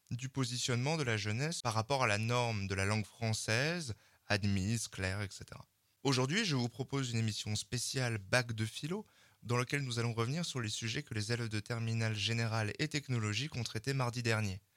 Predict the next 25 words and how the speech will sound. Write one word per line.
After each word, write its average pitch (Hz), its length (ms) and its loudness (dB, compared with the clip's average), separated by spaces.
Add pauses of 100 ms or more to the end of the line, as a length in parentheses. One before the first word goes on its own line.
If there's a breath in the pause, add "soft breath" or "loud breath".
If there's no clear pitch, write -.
(480 soft breath)
Nous 120 160 0
allons 127 180 2
essayer 120 300 0
de 113 80 0
comprendre 113 500 -2
un 120 140 2
peu 156 240 -2
les 147 240 0
enjeux 131 240 0
de 123 80 -4
ces 110 160 -4
sujets, 101 400 -2 (380 loud breath)
en 117 160 0
essayant 117 340 0
de 123 80 2
voir 107 240 2
en 107 80 2
quoi 123 180 -2
ils 117 80 -2
peuvent - 220 -6
être 104 220 -2
intéressants 104 480 0
pour - 180 -10
nos 92 160 0
vies, 107 320 -4